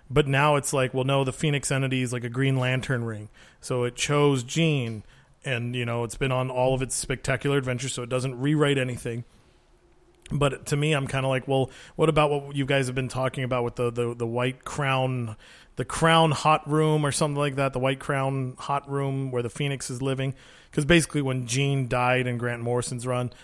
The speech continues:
that's where she ascended to. So that's why we had her in the white costume of the Phoenix.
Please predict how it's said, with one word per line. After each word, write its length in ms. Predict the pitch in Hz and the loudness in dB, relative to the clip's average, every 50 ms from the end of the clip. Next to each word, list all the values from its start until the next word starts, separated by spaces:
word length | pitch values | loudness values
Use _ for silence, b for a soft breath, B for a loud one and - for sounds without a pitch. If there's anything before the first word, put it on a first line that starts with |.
| B B B B | B B B B
that's 260 | 127 117 120 117 - - | -6 -4 -4 -4 -2 -4
where 120 | 127 113 | -4 -2
she 180 | - - 123 120 | -2 -2 -4 -4
ascended 520 | 113 - - 123 117 113 110 110 107 107 | -4 -4 -4 -4 -4 -4 -6 -8 -10 -14
to. 240 | - 104 95 - - - _ B B B B B B | -14 -14 -16 -16 -20 -20 _ B B B B B B
So 120 | - - | -8 -6
that's 220 | 123 120 120 - - | -4 -4 -4 -4 -2
why 100 | 123 117 | -2 -2
we 120 | 117 117 | -2 -2
had 200 | 110 120 120 117 | -2 0 -2 -2
her 200 | 104 117 120 117 | -2 -2 -2 -2
in 100 | 117 113 | -2 -4
the 60 | 113 113 | -4 0
white 240 | 123 147 156 143 - | 2 2 2 2 0
costume 380 | - 131 120 107 - - 120 | -6 -6 -6 -6 -8 -8 -10
of 80 | 117 110 | -10 -10
the 60 | 117 | -12
Phoenix. 480 | - - 120 101 90 - - - - | -12 -12 -14 -14 -14 -16 -18 -20 -20